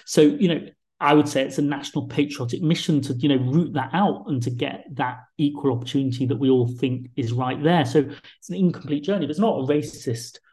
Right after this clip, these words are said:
country. It's a country that's got a history of race, discrimination, diversity, empire, decolonialization, immigration, integration, and it's, um, it's got better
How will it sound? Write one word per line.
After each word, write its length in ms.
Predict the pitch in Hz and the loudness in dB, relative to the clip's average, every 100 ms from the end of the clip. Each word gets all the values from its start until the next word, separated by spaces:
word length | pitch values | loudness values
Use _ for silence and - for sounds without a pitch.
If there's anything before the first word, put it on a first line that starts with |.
| _ _ _ - | _ _ _ -8
country. 460 | - 208 - 117 113 | -4 -4 -4 -6 -6
It's 180 | - | -2
a 140 | 139 127 - | -4 -4 -6
country 360 | - 131 - 131 | -2 -2 0 -2
that's 140 | 120 | -2
got 180 | - - | -6 -10
a 20 | |
history 600 | - - - - 135 127 | -6 -6 -6 -2 4 6
of 200 | 117 120 - - _ - | 6 4 -4 -18 _ -2
race, 420 | 123 139 123 - | 2 4 4 0
discrimination, 1200 | - 120 - 127 127 127 131 120 - - 127 120 | -8 -8 -2 0 2 0 -2 -2 -4 -4 0 0
diversity, 960 | 120 117 117 123 123 - - - 127 - | 2 2 2 2 0 -6 -10 -6 -6 0
empire, 640 | 120 120 120 123 117 117 120 - _ _ _ _ _ - | 2 2 2 -4 -2 -2 -2 -8 _ _ _ _ _ 0
decolonialization, 1000 | 127 - 135 123 120 120 120 127 120 131 | 0 2 0 2 4 4 4 2 -2 -2
immigration, 500 | 131 131 127 120 127 | -2 -2 -2 -4 -4
integration, 640 | 135 - - 131 120 147 | -6 -6 -4 -2 -2 -4
and 140 | 143 151 | -4 -4
it's, 280 | - - 160 | -6 -6 -2
um, 240 | 147 147 - - _ _ _ | 0 -2 -8 -20 _ _ _
it's 120 | 233 | -10
got 320 | - 165 - - | -2 -4 -2 -4
better 480 | 147 - - 120 | -4 -6 -6 -6